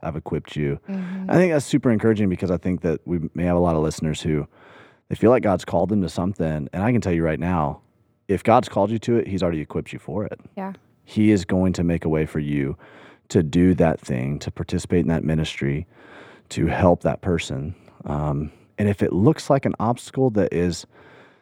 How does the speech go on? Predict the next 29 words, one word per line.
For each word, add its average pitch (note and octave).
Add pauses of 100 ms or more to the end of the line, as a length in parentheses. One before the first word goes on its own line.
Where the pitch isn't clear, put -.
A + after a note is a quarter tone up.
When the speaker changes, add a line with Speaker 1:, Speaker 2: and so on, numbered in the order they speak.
(140)
Speaker 1:
is F#2
not, F#2+
it's G2
impossible, G#2+ (300)
then G2+
it's G2
because G2+
God E2+
wants E2
to -
move D#2+
in D2+
a C2+
big C2+
way. D#2+
Speaker 2:
Yeah. F3+ (220)
Speaker 1:
He E2+
wants D#2+
to F2
do E2
a D2+
miracle D#2 (480)
to E2+
remind D#2
you C#2+
of C2+
his D#2
goodness C#2+
and, B1+